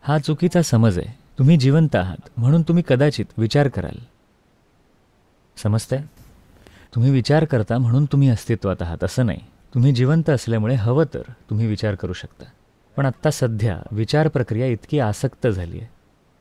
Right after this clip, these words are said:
की लोकांना वाटतं की किती जास्त महत्त्वाची आहे किंवा अत्यावश्यक आहे जीवनासाठी. ते तसं नाही आहे.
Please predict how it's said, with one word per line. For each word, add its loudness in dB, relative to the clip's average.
की 0
लोकांना 0
वाटतं -4
की -6
किती 0
जास्त 2
महत्त्वाची 0
आहे -14
किंवा 0
अत्यावश्यक 0
आहे -12
जीवनासाठी. 2
ते 2
तसं -2
नाही -8
आहे. -18